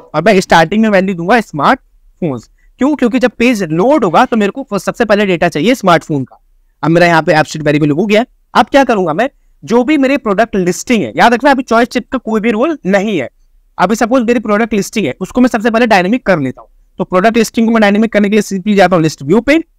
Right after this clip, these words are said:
और यहाँ पे बैकएंड क्वेरी को ऐड करता हूँ। मैं एपीआई को चूज कर लेता हूँ और इसमें जो कैटेगरी है, इसमें जो वैल्यू आएगी कहाँ से? सपोज ये बोल रहा है,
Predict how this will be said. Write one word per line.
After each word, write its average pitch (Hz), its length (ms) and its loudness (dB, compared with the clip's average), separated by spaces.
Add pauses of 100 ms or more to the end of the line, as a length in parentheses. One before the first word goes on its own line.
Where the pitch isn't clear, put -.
और 165 100 0
यहाँ 165 160 4
पे 196 120 0
बैकएंड 180 320 0
क्वेरी 143 180 2
को 254 140 0 (100)
ऐड 139 220 2
करता 113 280 -10
हूँ। 107 80 -20 (1120)
मैं 135 100 2
एपीआई 143 260 2
को 139 120 -2
चूज 226 200 0
कर 226 120 2
लेता 220 200 4
हूँ 240 120 -2 (500)
और 180 180 2
इसमें 220 400 0
जो 285 220 0 (140)
कैटेगरी 170 420 0
है, 135 60 0
इसमें 220 240 -6
जो 240 80 0
वैल्यू 190 360 0
आएगी 208 220 2
कहाँ 156 200 -2
से? 131 120 -14
सपोज 185 260 -2
ये 202 60 -2
बोल 170 200 0
रहा 185 100 2
है, 220 80 2